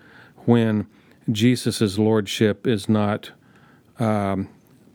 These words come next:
lived out in our lives. And I think we can grieve the Holy Spirit to a point where,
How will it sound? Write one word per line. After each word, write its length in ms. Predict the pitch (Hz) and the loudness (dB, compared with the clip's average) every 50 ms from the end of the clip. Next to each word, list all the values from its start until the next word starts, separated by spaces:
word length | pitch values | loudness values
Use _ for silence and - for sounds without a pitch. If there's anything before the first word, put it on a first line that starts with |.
| _ _ | _ _
lived 460 | 294 247 156 120 117 117 117 101 - 113 | -2 0 2 2 2 2 0 0 0 0
out 160 | 110 107 101 | 0 0 0
in 100 | 98 98 | 0 -2
our 120 | 98 98 95 | -2 -2 -2
lives. 500 | 98 101 - 78 107 131 - - - - - _ _ _ _ - - - - - - - | -2 -4 -4 -6 -8 -8 -8 -10 -10 -12 -16 _ _ _ _ -20 -20 -20 -20 -8 -2 0
And 120 | 127 147 | 2 2
I 60 | 170 | 2
think 240 | 160 - 165 143 - | 2 2 0 2 2
we 100 | 143 127 | 0 2
can 140 | - 131 120 | 2 0 0
grieve 240 | 107 120 123 120 110 | 2 2 0 2 0
the 100 | 120 101 | 0 0
Holy 200 | 113 117 113 107 | 0 0 0 0
Spirit 380 | - - - 123 113 117 117 - | -4 -2 0 0 0 0 -2 -2
to 140 | - 120 113 | 0 0 0
a 60 | 110 | 0
point 440 | - - 113 110 107 113 - - - | -2 -2 -2 0 0 -2 -4 -2 -2
where, 340 | 110 104 101 101 98 95 | 0 0 0 0 -2 -4